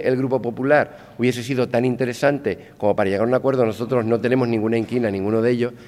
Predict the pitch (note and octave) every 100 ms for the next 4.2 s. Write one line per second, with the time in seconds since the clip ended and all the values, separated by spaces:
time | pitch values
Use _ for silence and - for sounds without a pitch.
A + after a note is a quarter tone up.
0 | - - - A#2+ A#2+ B2+ B2+ A2+ A2+ A#2+
1 | A#2 A#2+ A#2 A#2+ - - - A2+ G#2 -
2 | F2+ D#2+ - - - - B2+ B2+ B2 C#3+
3 | E3 - D3 A#2+ B2+ C#3 A#2+ - D#3 D#3
4 | D#3+